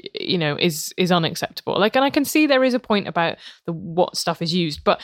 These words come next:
nonetheless, we have basically signed off on the idea that he can kill as many of his own people as he wants, as long as he does it in, like, our approved set of ways, which is fundamentally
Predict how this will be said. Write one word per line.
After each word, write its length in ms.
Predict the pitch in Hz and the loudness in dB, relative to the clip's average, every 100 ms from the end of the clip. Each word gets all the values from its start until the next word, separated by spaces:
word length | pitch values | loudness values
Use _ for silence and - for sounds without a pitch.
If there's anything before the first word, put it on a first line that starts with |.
| - - | -4 2
nonetheless, 540 | 233 226 214 185 - | 4 6 6 4 2
we 80 | 196 | 0
have 320 | - 226 196 | 2 0 2
basically 540 | 185 180 - - 160 | 2 0 -2 -8 -6
signed 340 | 151 165 160 160 | -4 -4 -2 -4
off 140 | 147 | -4
on 80 | 160 | -4
the 80 | 156 | -4
idea 260 | 151 160 | -2 0
that 120 | 151 156 | 0 -2
he 120 | 165 | -6
can 180 | 170 160 | -8 -4
kill 220 | 196 175 | 0 2
as 140 | 175 | 2
many 320 | 175 175 165 | 2 2 0
of 60 | 156 | -2
his 140 | 156 | -2
own 220 | 160 156 151 | -2 -2 -4
people 260 | 151 156 | -8 -4
as 80 | 151 | -4
he 80 | 151 | -2
wants, 280 | 151 - 151 | -4 -6 -8
as 100 | 156 | -6
long 140 | 151 | -6
as 80 | 147 | -4
he 80 | 156 | -4
does 180 | 151 | -4
it 80 | 151 | -4
in, 80 | - | -6
like, 180 | 147 - | -10 -4
our 160 | 160 147 | -4 -4
approved 340 | - 160 147 | -4 -8 -8
set 240 | - 151 151 | -10 -10 -6
of 80 | |
ways, 300 | 151 131 - | -4 -6 -6
which 160 | - - | -10 -10
is 80 | 170 | -6
fundamentally 640 | 170 151 147 147 - - | -4 -4 -6 -10 -12 -18